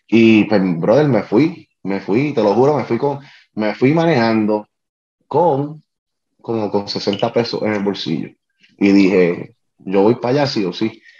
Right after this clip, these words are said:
y aunque tenga que dormir en el carro". Me conseguí dos trabajos, trabajaba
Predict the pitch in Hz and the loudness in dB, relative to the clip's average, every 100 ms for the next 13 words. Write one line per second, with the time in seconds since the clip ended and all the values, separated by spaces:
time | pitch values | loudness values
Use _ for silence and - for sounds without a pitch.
0 | _ 90 92 87 85 85 95 95 110 110 | _ -4 -2 0 0 -2 -4 -2 0 0
1 | 110 107 95 85 76 73 87 87 90 92 | 0 0 -2 -6 -8 -6 -6 -4 -2 0
2 | 95 104 - 98 110 147 151 143 139 120 | 2 0 0 0 4 4 4 4 2 -4
3 | _ _ - 90 85 87 95 104 101 98 | _ _ -10 -8 -4 -2 0 2 0 -2
4 | - | -4